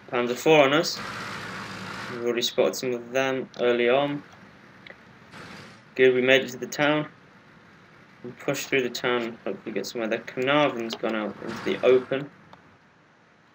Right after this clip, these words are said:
Ooh, didn't quite get the shot there. So we'll just move on with this Battalion twenty-five ton.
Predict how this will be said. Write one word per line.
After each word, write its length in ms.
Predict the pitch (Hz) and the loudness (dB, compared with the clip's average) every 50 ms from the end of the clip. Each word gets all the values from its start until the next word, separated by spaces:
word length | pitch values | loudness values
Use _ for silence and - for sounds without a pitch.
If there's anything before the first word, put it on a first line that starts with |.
| _ _ _ _ _ _ _ _ _ _ _ _ _ - - | _ _ _ _ _ _ _ _ _ _ _ _ _ -8 -4
Ooh, 540 | 143 139 131 123 120 117 113 110 107 107 - - _ _ _ _ - - - - - - - - - - - - - | -4 -2 -2 -2 -2 -2 -4 -4 -6 -6 -8 -12 _ _ _ _ -20 -20 -20 -20 -20 -20 -20 -20 -20 -20 -20 -6 0
didn't 300 | - 135 131 120 104 101 | 2 2 2 2 0 -4
quite 440 | - - - 135 131 123 113 104 101 | -6 -4 2 4 4 4 4 4 0
get 140 | 123 - | -2 -4
the 80 | - 123 | -4 -4
shot 280 | - - 117 110 98 - | -2 0 2 2 2 2
there. 220 | 110 110 110 117 - - - - - - - - - - - - - - - - - - - - - - - - - - - - - - | 2 2 2 0 -2 -8 -10 -10 -10 -10 -10 -8 -8 -8 -8 -8 -8 -8 -8 -8 -8 -8 -8 -8 -8 -8 -10 -10 -10 -12 -12 -12 -12 -6
So 120 | - - 131 | 0 2 2
we'll 60 | 131 | 4
just 120 | 127 - | 2 2
move 200 | - 123 123 120 | 2 2 4 6
on 200 | 123 117 120 120 - - | 6 4 4 2 -2 -8
with 120 | - 127 113 | -8 -6 -6
this 380 | 113 113 - - - - - | -6 -6 -6 -6 -6 -8 -8
Battalion 960 | - - - - 123 - - - - - 120 113 113 113 113 113 117 117 117 117 | -10 -10 -4 0 0 0 0 -2 -6 -4 -2 -2 0 0 0 -2 -2 -4 -6 -8
twenty-five 520 | - - 113 117 117 - 120 117 117 - | -8 -6 -6 -6 -4 -2 -2 -2 -4 -4
ton. 360 | - - 156 170 170 160 165 | -2 4 4 6 4 4 0